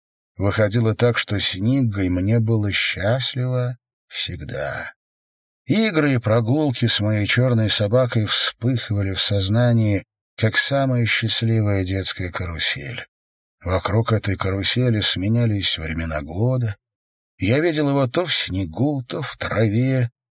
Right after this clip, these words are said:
то идущего по краю огромной лужи. Обойдя лужу, он тут же оглядывался, не упал ли я в эту грязь,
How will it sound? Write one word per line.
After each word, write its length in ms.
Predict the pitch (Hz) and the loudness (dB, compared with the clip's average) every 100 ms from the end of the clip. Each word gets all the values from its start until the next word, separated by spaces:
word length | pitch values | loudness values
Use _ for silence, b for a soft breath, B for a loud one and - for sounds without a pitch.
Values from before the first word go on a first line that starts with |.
| - | 0
то 180 | 127 143 | 2 4
идущего 540 | 147 151 - 135 127 | 2 2 0 0 2
по 180 | 120 117 | 2 0
краю 440 | 107 110 123 117 | 0 2 4 4
огромной 520 | 107 104 135 131 117 | 2 2 2 2 2
лужи. 640 | 104 95 113 131 117 117 110 _ _ _ _ - | 2 0 2 2 2 2 0 _ _ _ _ -4
Обойдя 680 | 92 85 107 101 113 113 101 | 0 2 2 2 2 2 2
лужу, 420 | 98 151 131 104 | 0 0 0 0
он 160 | 95 | 0
тут 220 | - 139 151 | -2 -6 -4
же 140 | 165 | -4
оглядывался, 760 | 156 110 135 165 143 120 - 95 | 0 2 2 0 0 0 0 0
не 120 | 104 | 0
упал 460 | 101 - 92 110 131 | 0 -2 0 2 2
ли 140 | 143 | 0
я 100 | 135 | 0
в 80 | 123 | -2
эту 220 | 117 98 | -2 -6
грязь, 600 | 92 87 78 69 - | -6 -4 -6 -4 -4